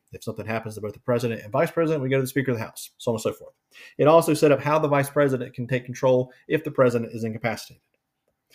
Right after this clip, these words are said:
The twelfth Amendment is going to create the, uh, two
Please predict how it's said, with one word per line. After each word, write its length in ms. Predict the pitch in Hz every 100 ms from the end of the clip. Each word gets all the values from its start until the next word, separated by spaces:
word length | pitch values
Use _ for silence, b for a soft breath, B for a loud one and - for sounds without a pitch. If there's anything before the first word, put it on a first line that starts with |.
| B B
The 100 | 151
twelfth 260 | 180 180
Amendment 300 | 180 190 214 - _ _ _ _ _ _ -
is 220 | 135 139
going 260 | 147 143 139
to 160 | 147 135
create 440 | - 139 139 139
the, 400 | 127 120 117 113
uh, 320 | 117 110 107 101
two 380 | - 165 160